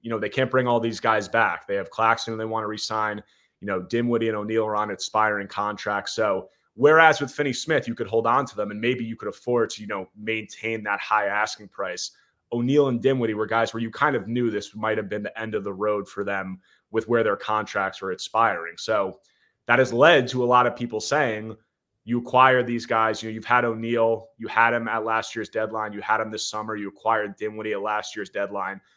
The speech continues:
Why not move on from them when they might have a little bit of a higher value as opposed to dealing them now where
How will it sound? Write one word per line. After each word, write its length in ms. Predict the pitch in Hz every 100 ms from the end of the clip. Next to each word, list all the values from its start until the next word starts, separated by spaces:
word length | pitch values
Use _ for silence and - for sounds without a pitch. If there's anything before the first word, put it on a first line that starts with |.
| _ _ _
Why 340 | 101 123 131
not 340 | 127 123 120 - -
move 300 | 107 120 120
on 220 | 117 113
from 220 | - 104
them 480 | 113 113 98 95 92 _ _
when 160 | 104
they 100 | 104
might 280 | 104 107 107
have 240 | - 104 98
a 40 |
little 220 | 98 104
bit 160 | 95 104
of 80 | 95
a 60 |
higher 420 | 95 - 104 101 92
value 480 | 101 113 98 95 95 _ _ -
as 160 | 98
opposed 380 | 98 - 104 -
to 80 | 101
dealing 360 | 101 113 104
them 160 | 101 98
now 300 | 104 107 95
where 320 | 98 95 90